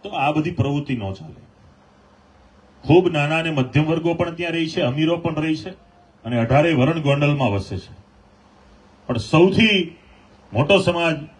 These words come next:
પાટીદાર સમાજ હોય એટલે દરેક લોકો એની રાહ જોવે કે આ સમાજ શું કરશે. તકલીફ તો દરેકને છે. અમારી લડાઈમાં, અમારી ગાડીમાં જે પણ લોકો હતા એમાં બધા બીજા સમાજના પણ હતા.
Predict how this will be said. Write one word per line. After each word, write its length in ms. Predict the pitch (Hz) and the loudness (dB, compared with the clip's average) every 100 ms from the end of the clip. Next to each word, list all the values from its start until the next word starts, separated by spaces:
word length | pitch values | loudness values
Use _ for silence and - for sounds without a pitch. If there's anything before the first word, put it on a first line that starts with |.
| - - - - | -20 -20 -20 -4
પાટીદાર 400 | 104 147 156 156 | -2 0 0 0
સમાજ 320 | - 160 156 | 0 0 4
હોય 180 | 151 165 - - - | 4 2 -6 -20 -14
એટલે 160 | 160 160 | -6 0
દરેક 300 | 147 175 151 | 2 2 4
લોકો 260 | 156 151 | 2 2
એની 160 | 143 131 | 2 4
રાહ 240 | 113 123 | 4 4
જોવે 240 | 101 107 104 | 4 0 0
કે 80 | |
આ 140 | 104 117 | -2 -2
સમાજ 340 | - 113 107 | -2 -2 -2
શું 180 | 85 98 | -4 -8
કરશે. 280 | - - - - - - - - - - - - - - - - - - - | -10 -14 -16 -20 -20 -20 -20 -20 -20 -20 -20 -20 -20 -20 -20 -20 -20 -20 -14
તકલીફ 340 | - 131 143 - | -4 2 2 4
તો 100 | 196 | 4
દરેકને 460 | 165 220 226 208 | 4 2 2 0
છે. 140 | 147 - - - - - - - - - - - | 0 -4 -14 -20 -20 -20 -20 -20 -20 -20 -20 -8
અમારી 360 | 92 127 147 147 | 2 4 6 6
લડાઈમાં, 560 | 135 156 170 165 165 | 6 6 4 2 2
અમારી 240 | 156 156 156 | 4 2 2
ગાડીમાં 640 | 123 143 160 165 165 160 | 2 2 0 0 -2 -2
જે 160 | 110 127 | -2 -2
પણ 140 | 175 | 2
લોકો 400 | 156 160 170 165 | 2 2 0 0
હતા 120 | 160 | 0
એમાં 240 | 165 170 156 | -4 -4 -4
બધા 240 | 151 180 | 0 2
બીજા 240 | 151 165 | 2 0
સમાજના 420 | 180 180 196 190 208 | 0 0 -2 0 -2
પણ 180 | 214 | -2
હતા. 240 | 135 - | -4 -6